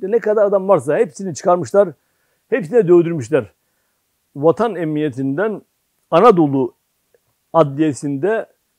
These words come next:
kısa bir, e, şeyde mahkemeden sonra hemen tutuklandık. İki gün, e, Metlis'te kaldık. Oradan Silivri'ye gittik.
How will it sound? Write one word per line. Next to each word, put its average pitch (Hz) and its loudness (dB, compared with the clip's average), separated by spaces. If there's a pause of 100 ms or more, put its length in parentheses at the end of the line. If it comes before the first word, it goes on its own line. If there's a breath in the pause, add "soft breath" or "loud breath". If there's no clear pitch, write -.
kısa 190 -4
bir, 151 -6 (1120)
e, 143 -4 (920)
şeyde 151 -2
mahkemeden 156 0
sonra 139 -4
hemen 190 -4
tutuklandık. 143 -8 (160)
İki 220 0
gün, 190 -2 (1800)
e, 311 -20 (680)
Metlis'te 185 2
kaldık. - -6 (720)
Oradan 202 6
Silivri'ye 147 -4
gittik. - -14